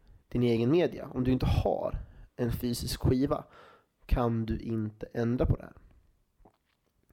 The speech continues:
Så länge som all, så länge som musiken mer och mer blir, eh, digital, eller så, inte digital, det är inte det som är det viktiga. Det viktiga är att den inte ligger sparad någonstans, utan att det finns en,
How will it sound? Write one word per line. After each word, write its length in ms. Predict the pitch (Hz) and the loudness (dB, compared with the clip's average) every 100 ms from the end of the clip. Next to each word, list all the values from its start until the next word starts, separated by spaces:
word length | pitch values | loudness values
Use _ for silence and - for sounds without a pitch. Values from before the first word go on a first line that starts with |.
| _ - | _ -2
Så 160 | 139 | 2
länge 420 | 131 135 147 165 170 - _ _ _ _ _ _ _ _ | 4 4 4 4 0 -10 _ _ _ _ _ _ _ _
som 520 | - - 123 113 113 | -8 0 0 0 -4
all, 380 | - 151 156 143 - 107 101 123 85 73 | 0 2 2 0 -4 -16 -14 -16 -18 -20
så 200 | - - | -6 0
länge 260 | 147 147 175 | 4 4 2
som 320 | - 120 117 - _ | 2 0 -2 -8 _
musiken 760 | - 123 147 147 - 123 127 160 - | -4 0 2 2 0 -2 -2 -12 -4
mer 280 | 135 151 147 | 2 4 4
och 60 | |
mer 360 | 127 - - 151 - _ _ - - - - _ | 2 -2 -8 -10 -12 _ _ -12 -12 -12 -20 _
blir, 400 | 120 110 110 - _ _ _ _ _ _ - _ _ _ _ _ _ _ _ _ | 0 0 -2 -6 _ _ _ _ _ _ -20 _ _ _ _ _ _ _ _ _
eh, 300 | 117 113 110 135 123 | -6 -4 -4 -6 -12
digital, 640 | 131 120 120 120 135 117 127 | -14 -4 -2 2 4 4 4
eller 200 | 135 135 | 2 2
så, 100 | - | 0
inte 220 | 143 151 | -4 -2
digital, 460 | 156 143 160 117 | -2 2 4 4
det 60 | 113 | 2
är 20 | |
inte 160 | 131 117 | 0 0
det 80 | 117 | 2
som 100 | 123 | 2
är 40 | |
det 40 | |
viktiga. 340 | 127 127 143 113 | 2 0 0 0
Det 80 | 123 | 0
viktiga 360 | 135 - 139 | 0 2 2
är 140 | 113 113 | 2 -2
att 100 | 110 | -2
den 100 | 117 | -2
inte 400 | 117 110 - 117 | -2 -2 0 0
ligger 280 | 110 110 | 0 -2
sparad 600 | - - 117 117 120 110 110 | -2 0 2 4 2 0 -6
någonstans, 640 | 107 - - - - - | -6 -6 -8 -8 -8 -6
utan 220 | 120 - | -4 -4
att 80 | 110 | -4
det 60 | - | -4
finns 320 | 120 117 120 | -4 -6 -6
en, 200 | 113 | -6